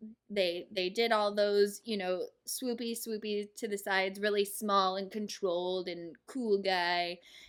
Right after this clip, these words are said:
The nerdy girl on the side was, like, flailing her arms side to side. Like, everybody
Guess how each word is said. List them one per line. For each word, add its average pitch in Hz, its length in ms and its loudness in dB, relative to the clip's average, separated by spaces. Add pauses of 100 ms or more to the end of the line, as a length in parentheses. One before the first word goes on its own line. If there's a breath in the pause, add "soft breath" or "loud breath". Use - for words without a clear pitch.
(160 soft breath)
The 214 180 2
nerdy 220 420 2
girl 202 540 4
on 202 140 2
the 196 80 -2
side 202 360 -2
was, 202 160 0
like, 208 220 0
flailing 208 580 -2
her 190 260 0
arms 185 380 -2
side 180 220 0
to 190 80 -6
side. 185 280 -2
Like, 196 180 0
everybody 320 720 -2